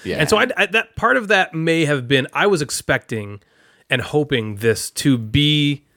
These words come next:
Speaker 2: better, maybe, than, like, this is, this is the new, like, heavy roll and write game that I can play. Like, I was so excited about it, and it just let me down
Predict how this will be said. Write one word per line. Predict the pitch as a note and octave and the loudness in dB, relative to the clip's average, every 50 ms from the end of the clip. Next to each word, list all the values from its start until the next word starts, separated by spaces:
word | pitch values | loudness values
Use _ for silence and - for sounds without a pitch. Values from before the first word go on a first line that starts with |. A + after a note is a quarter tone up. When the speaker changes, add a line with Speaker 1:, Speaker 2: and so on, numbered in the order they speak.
| _ _ _ C3+ | _ _ _ -20
Speaker 2:
better, | A2 - D3+ D3+ D#3+ D#3 B2+ F#2+ F#2 - - _ _ _ _ _ _ _ _ _ _ _ _ _ _ _ _ _ | -6 -2 -2 0 2 0 0 -2 -4 -10 -14 _ _ _ _ _ _ _ _ _ _ _ _ _ _ _ _ _
maybe, | B2 B2+ B2 A2+ G2+ G2+ G2 F#2+ | 0 0 2 2 0 -2 -8 -4
than, | G2 B2 A#2 A2+ C3+ | -2 -2 -2 -2 0
like, | C3+ C3 A#2 A2+ | -2 -2 -2 0
this | B2+ D#3+ D3+ - | -2 -2 0 0
is, | E3 C#3 C3 | -4 -4 -4
this | B2+ F3 E3+ - | -2 -2 0 0
is | F#3+ F#3 D3 | 0 -2 0
the | C#3+ D3+ | -2 -2
new, | C3+ B2+ B2+ C3+ C#3+ D3 D3+ D3+ D#3 D#3+ D3+ - _ _ _ _ _ _ _ _ _ _ _ _ _ | -2 0 0 0 0 2 2 2 2 0 -2 -4 _ _ _ _ _ _ _ _ _ _ _ _ _
like, | B2+ A#2 A2 G2+ G2+ G2 - - - _ _ _ _ _ _ _ _ _ _ _ | -6 -4 -4 -4 -6 -10 -14 -20 -20 _ _ _ _ _ _ _ _ _ _ _
heavy | - - D#3 D3+ C3+ D#3 E3 D#3+ | -4 0 0 0 0 0 -2 -2
roll | D3 C3 C#3+ C#3+ C#3+ C#3 C#3+ | -2 0 2 2 2 2 0
and | C3+ C3 A#2+ | -2 -2 -2
write | A#2+ A2+ A2 A#2+ - A#2 | -2 -2 -2 -2 -6 -2
game | G#2+ A#2+ A2 G#2+ G#2 G#2 G#2 | 0 0 0 0 -2 -4 -4
that | G2 G#2+ G#2 - - | -4 -6 -6 -2 0
I | A2+ A2+ A#2+ A#2+ A#2+ A#2+ A#2+ A#2 A2+ A#2+ - _ _ _ _ _ _ - _ _ _ _ _ _ _ _ _ _ _ _ _ | 2 2 4 4 2 0 -2 -2 -4 -6 -10 _ _ _ _ _ _ -20 _ _ _ _ _ _ _ _ _ _ _ _ _
can | - D3 B2+ A2 | -6 -6 -6 -6
play. | G2 - - C#3 A#2+ A#2+ A#2+ - | -6 -6 -4 -2 0 -2 0 0
Like, | A#2 A2+ - - | -2 -2 -2 -2
I | C#3 C3+ | -2 -2
was | C3+ C3+ A#2+ | -2 -2 -4
so | - - - F#3+ G3 | -6 -2 0 0 0
excited | G#3 - - - - D3 C#3+ C#3+ B2+ A2 | 0 -2 -4 -4 -2 0 0 0 -2 -4
about | G#2 G#2 G2 F#2 F2+ | -6 -8 -8 -10 -10
it, | F#2 F#2 - _ _ - - _ _ | -12 -16 -20 _ _ -20 -20 _ _
and | C3+ C3+ C3+ | -2 -2 -2
it | C#3 C3+ | -2 -4
just | - C3 - - - _ _ - | -4 -6 -6 -8 -16 _ _ -12
let | B2+ B2 A#2+ B2 C3 C#3 D#3+ - D#3 | -10 -8 -2 0 2 2 2 0 -2
me | D#3+ D#3+ D#3+ D3+ C3 - _ | -4 -4 -4 -4 -6 -8 _
down | - B2 A2 G#2+ G#2 G2+ G2 F#2 F#2 F#2 F#2+ | -4 -2 -2 -2 -4 -6 -10 -14 -16 -18 -20